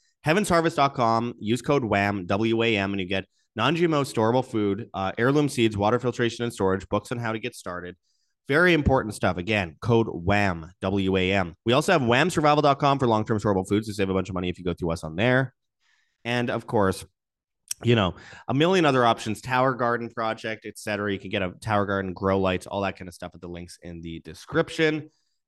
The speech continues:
And then finally, my friends, the health issue is very important. And I don't always take care of my own health, but one thing I know is very important for people going forward when we're getting hit by chemicals left and right is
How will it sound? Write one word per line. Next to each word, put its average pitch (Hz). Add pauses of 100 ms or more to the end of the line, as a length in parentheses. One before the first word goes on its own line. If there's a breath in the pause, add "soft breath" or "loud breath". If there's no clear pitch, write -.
And 151
then 180
finally, 156
my 135
friends, 123
the 120
health 117
issue 113
is 101
very 98
important. 90
And 90
I 104
don't 110
always 110
take 95
care 98
of 95
my 95
own 104
health, 98
but 104 (280 soft breath)
one 131
thing 147
I 120
know 113
is 101
very 110
important 98
for 107
people 101
going 95
forward 104
when 92
we're 90
getting 95
hit 101
by 92
chemicals 101
left 95
and 101
right 175
is 123